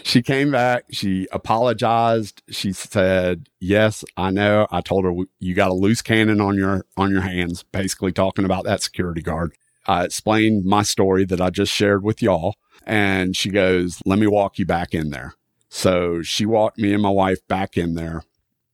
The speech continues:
She walked us past all the security, who, by the way, at this point, all knew that they were supposed to be looking out for me.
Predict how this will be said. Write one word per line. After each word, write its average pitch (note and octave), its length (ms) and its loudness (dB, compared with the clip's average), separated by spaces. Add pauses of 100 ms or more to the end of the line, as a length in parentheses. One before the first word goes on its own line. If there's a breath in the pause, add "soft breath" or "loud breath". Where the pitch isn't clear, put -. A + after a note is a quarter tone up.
(280)
She G2+ 140 -2
walked G2 320 2
us G2+ 100 2
past G2+ 440 0
all G2+ 160 2
the A#2 100 2
security, G#2 540 0
who, A2+ 140 2
by G2+ 220 2
the A#2+ 120 0
way, G#2 280 2
at F2+ 140 -2
this A#2 180 0
point, F2 380 -2
all G#2 220 2
knew A2+ 360 2 (400)
that G2+ 200 0
they G2+ 120 4
were F#2+ 140 0
supposed - 420 -2
to F#2+ 60 -4
be F#2 120 0
looking F2+ 340 -2
out F2+ 220 -2
for - 140 -8
me. D2 280 -10